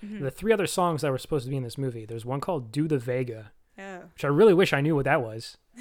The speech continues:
Speaker 1: <laughs>
Speaker 2: I mean, some of these must have been recorded. Maybe they're on some weird, like, deep cut albums out
Speaker 1: Could
Speaker 2: there.
Speaker 1: be.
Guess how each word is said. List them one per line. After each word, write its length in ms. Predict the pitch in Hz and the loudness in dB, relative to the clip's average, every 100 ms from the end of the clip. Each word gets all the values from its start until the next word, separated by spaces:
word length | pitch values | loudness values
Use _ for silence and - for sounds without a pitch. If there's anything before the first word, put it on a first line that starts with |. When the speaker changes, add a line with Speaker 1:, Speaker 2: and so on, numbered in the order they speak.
| - | -20
Speaker 1:
<laughs> 400 | - _ 262 233 | -20 _ -16 -4
Speaker 2:
I 40 | 208 | 2
mean, 120 | 208 | 2
some 140 | 294 | 4
of 40 | 320 | 4
these 140 | 175 | 4
must 140 | 202 | 2
have 40 | 170 | 2
been 120 | 156 | 0
recorded. 340 | 135 185 147 127 | 2 2 2 2
Maybe 160 | 147 | 0
they're 120 | 151 151 | 2 2
on 120 | 143 | 0
some 160 | 147 | -2
weird, 200 | 139 139 | -2 -2
like, 280 | 127 117 110 - 135 | -4 -8 -10 -20 -12
deep 200 | 135 - | -12 -8
cut 300 | 139 135 - | -8 -10 -10
albums 280 | 135 117 113 | -10 -8 -10
out 60 | 117 | -12
Speaker 1:
Could 80 | - | -10
Speaker 2:
there. 40 | |
Speaker 1:
be. 260 | 247 262 | -10 -10